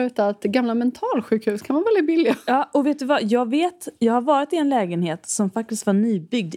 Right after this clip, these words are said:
Speaker 2: i ett gammalt mentalsjukhus här i Göteborg. Lillhagens mentalsjukhus.
Speaker 1: Mm.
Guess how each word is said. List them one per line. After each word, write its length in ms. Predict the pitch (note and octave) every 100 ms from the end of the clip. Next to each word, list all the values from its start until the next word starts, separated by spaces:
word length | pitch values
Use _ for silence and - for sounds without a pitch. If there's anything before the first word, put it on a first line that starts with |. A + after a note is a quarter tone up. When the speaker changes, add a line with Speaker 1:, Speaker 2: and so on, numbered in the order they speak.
| -
Speaker 2:
i 240 | A#3 A3+ -
ett 200 | F3+ -
gammalt 500 | G3 D#3+ D#3 D3+ -
mentalsjukhus 720 | E3 F3+ D#3 D#3 D3+ D3+ D3
här 160 | E3
i 40 | D3+
Göteborg. 420 | D3 G3 D4+ F#3+ - - - - -
Lillhagens 840 | B3+ A3+ F#3+ B3 C4 A#3+ G3+ G3+
mentalsjukhus. 920 | G3 F#3 G#3 F3 B3+ E4+ - B3 -
Speaker 1:
Mm. 120 | -